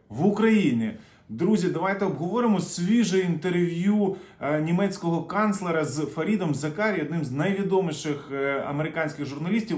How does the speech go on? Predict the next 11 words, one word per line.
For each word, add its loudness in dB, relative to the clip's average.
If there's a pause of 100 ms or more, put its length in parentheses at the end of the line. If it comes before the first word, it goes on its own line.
одразу 2
після -4
зустрічі -6
з -6
президентом -4 (380)
Байденом. 4
Але -2
спершу -2 (180)
підпишіться -2
на -2
канал, -6